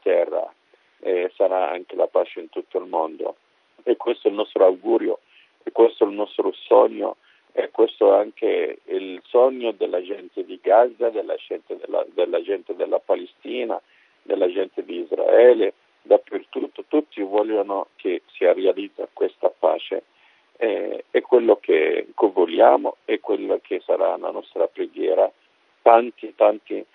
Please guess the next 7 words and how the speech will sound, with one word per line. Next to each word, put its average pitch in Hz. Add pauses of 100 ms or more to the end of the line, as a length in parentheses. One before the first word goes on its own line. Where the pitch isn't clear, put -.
(220)
desiderano 87 (360)
vivere, 87 (100)
eh, 92
o 85
vedere 98
questa -
terra, 80